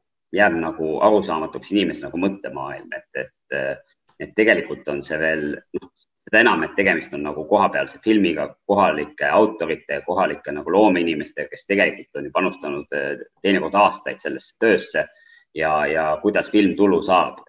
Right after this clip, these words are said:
Ega tema tulu tulebki peamiselt kinoekraanilt ju.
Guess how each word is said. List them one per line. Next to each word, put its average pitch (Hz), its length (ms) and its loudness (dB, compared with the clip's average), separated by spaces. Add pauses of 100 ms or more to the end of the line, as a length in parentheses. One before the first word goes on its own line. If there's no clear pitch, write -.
Ega 73 380 -6
tema 82 220 -4
tulu 98 260 2
tulebki 80 440 0 (180)
peamiselt 78 460 0
kinoekraanilt 95 800 0
ju. 57 100 -14